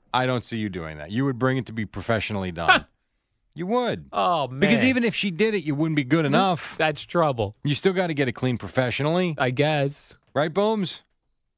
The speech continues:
Speaker 1: <laughs> Boomer is now walking out in disgust that this is the topic.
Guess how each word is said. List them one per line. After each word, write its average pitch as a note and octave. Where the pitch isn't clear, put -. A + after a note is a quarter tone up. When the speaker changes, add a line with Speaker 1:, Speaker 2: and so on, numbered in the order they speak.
Speaker 1:
<laughs> F#3+
Boomer A2+
is F2+
now G2+
walking G2+
out F#2
in F2+
disgust E2
that F#2
this -
is G2
the F2+
topic. E2+